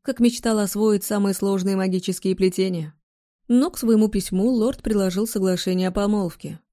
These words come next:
На документе стояли печать и подпись отца. Соглашение тоже написано рукой моего родителя. Я сразу узнала почерк, наклон, буквы. В и С с завитушками. Так не бывает.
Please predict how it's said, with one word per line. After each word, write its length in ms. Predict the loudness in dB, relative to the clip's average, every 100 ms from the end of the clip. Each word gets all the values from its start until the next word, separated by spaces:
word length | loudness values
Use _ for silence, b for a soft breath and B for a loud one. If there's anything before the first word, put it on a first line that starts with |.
| _ _ _ _ -2
На 100 | 2
документе 480 | 2 2 2 2 0
стояли 360 | -2 0 0
печать 380 | 0 -2 -2 -2
и 40 | -2
подпись 420 | -4 -2 -4 -4
отца. 460 | -8 -8 -12 -12 _ _ _ _ _ _ _
Соглашение 720 | -4 0 2 2 2 2 4
тоже 300 | 2 -2 0
написано 520 | -2 -2 -2 0 0 0
рукой 240 | 0 0
моего 280 | 2 2 2
родителя. 680 | 2 0 -2 -4 -6 -8 -10 _ _ _ _
Я 160 | 0 0
сразу 320 | 0 0 0
узнала 360 | 0 0 -2
почерк, 600 | -2 -4 -6 -10 -12 _ _ _ _
наклон, 640 | 0 0 2 0 0 -2
буквы. 480 | 0 0 -2 -6 -6 -10 _ _ _ _ _ _
В 200 | -2 2
и 340 | 2 0 -6 -6
С 300 | -4 -4 -8
с 60 | -8
завитушками. 800 | -2 0 0 -2 -6 -6 -8 -10 _ _ _ _ _ _ -4
Так 220 | -2 -2
не 100 | -2
бывает. 680 | 0 0 0 -2 -4 -12 -18